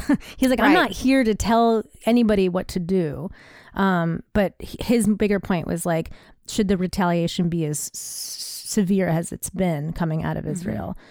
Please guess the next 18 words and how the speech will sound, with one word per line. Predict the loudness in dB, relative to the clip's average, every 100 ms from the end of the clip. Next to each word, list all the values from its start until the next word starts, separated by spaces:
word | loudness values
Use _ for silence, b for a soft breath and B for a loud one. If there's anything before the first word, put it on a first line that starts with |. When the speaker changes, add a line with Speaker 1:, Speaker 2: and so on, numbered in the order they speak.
| B B -6
Speaker 1:
Um, | -2 0 0 0 -2 -6 -10 _ _ _
and | 0 2
even | 4 4
that, | 6 4 0 0
I |
don't | 2 2
think | 2
anyone | 2 2 2
has | 2 0
a | -2
lot | -2
of | -2
answers | -4 -6 -6 -8 -8 -12 -10
to | -6 -6
per | -6 -8
se. | -6 -4 -4 -6 b b b b
Um, | -2 2 2 2 0 -2 -2
though | 2 4 4 2 0